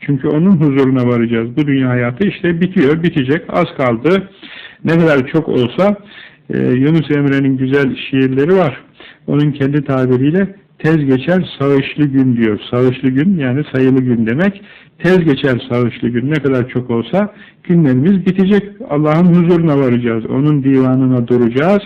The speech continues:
ve ona hesap vereceğiz ve ondan yaptıklarımızın karşılığını bulacağız. Her gün kırk defa en aşağı okuduğumuz Fatiha'da ne buyuruluyor?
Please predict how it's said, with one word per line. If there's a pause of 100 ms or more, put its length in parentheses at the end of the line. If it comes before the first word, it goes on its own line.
(480)
ve
ona
hesap
vereceğiz (420)
ve
ondan (420)
yaptıklarımızın
karşılığını (560)
bulacağız. (420)
Her
gün (420)
kırk
defa
en
aşağı
okuduğumuz (180)
Fatiha'da
ne
buyuruluyor?